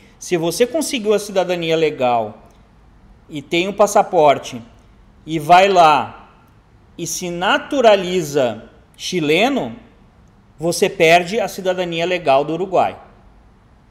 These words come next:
Então você perdeu isso, certo? Por quê? Porque lá você tá escrito nacional brasileiro. Aí você vai ser nacional chileno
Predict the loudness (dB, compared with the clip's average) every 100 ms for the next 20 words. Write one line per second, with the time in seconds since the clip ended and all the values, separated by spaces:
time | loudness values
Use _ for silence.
0 | _ -18 -16 -12 -8 -8 -4 -2 -2 -4
1 | -12 -20 _ _ _ _ _ _ _ -20
2 | -8 -4 -4 -6 -18 -20 _ _ _ -10
3 | -8 -4 -2 -2 -6 -18 -20 -14 -10 -2
4 | -2 -2 -4 -6 -4 -6 -4 -4 -6 -8
5 | -6 -6 -6 -4 -2 -2 -4 -4 -4 -4
6 | -4 -8 -8 -6 -8 -8 -8 -8 -8 -6
7 | -6 -4 -6 -6 -6 -2 0 0